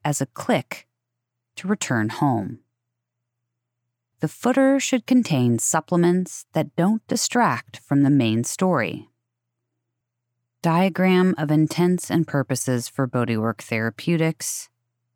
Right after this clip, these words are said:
Non-legible handwriting. Next chapter.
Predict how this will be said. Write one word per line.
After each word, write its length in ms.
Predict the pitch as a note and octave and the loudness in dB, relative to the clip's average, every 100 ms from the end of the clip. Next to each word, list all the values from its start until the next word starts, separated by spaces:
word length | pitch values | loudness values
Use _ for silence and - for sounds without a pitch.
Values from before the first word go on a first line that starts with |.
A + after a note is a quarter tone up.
| _ _ | _ _
Non-legible 800 | E3+ G3+ G3+ F3 C#3+ C3+ B2+ B2+ | 2 4 4 4 4 0 -4 -2
handwriting. 760 | B2+ B2+ A#2+ A2 G#2 D2+ - - _ _ _ _ _ _ _ _ _ _ _ - | 0 2 2 -2 -6 -6 -8 -8 _ _ _ _ _ _ _ _ _ _ _ -2
Next 280 | F3 F3 - | -2 -2 -2
chapter. 600 | C3+ A2+ - C2 - | -2 -2 -4 -8 -8